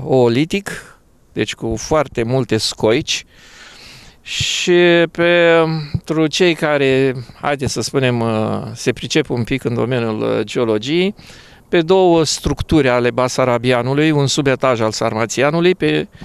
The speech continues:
în perioada Miocenului Mijlociu și a Pliocenului, deci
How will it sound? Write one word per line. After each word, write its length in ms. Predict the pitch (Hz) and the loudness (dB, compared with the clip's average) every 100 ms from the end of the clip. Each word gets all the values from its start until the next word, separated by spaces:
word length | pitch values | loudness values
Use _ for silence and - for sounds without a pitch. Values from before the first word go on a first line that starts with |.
| - - - | -20 -20 -14
în 100 | 143 | -4
perioada 560 | 147 143 156 151 143 139 | 0 2 2 2 0 0
Miocenului 640 | 147 143 131 165 139 131 | 0 0 0 0 0 -2
Mijlociu 640 | 127 120 127 113 - 151 156 | -4 -4 0 0 0 -2 -2
și 360 | 147 - 143 - | -4 -4 -2 0
a 200 | 123 123 | 0 -2
Pliocenului, 800 | - 147 120 107 117 120 143 160 | 0 0 2 2 0 0 0 0
deci 280 | 156 147 | 0 -2